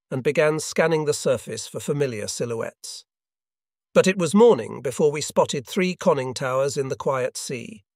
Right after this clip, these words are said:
As we converged, the superstructure of the huge supply boat, U eight hundred forty-seven, emerged from the ocean,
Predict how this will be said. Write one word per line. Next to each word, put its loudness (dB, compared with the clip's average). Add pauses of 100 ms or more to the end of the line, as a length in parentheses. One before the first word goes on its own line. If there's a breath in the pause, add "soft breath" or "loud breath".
(680)
As 4
we 0
converged, 4 (240)
the -2
superstructure 0
of -2
the -10
huge 0
supply -2
boat, -6 (200)
U 4
eight 2
hundred -2
forty-seven, -4 (360)
emerged 6
from -2
the -2
ocean, -4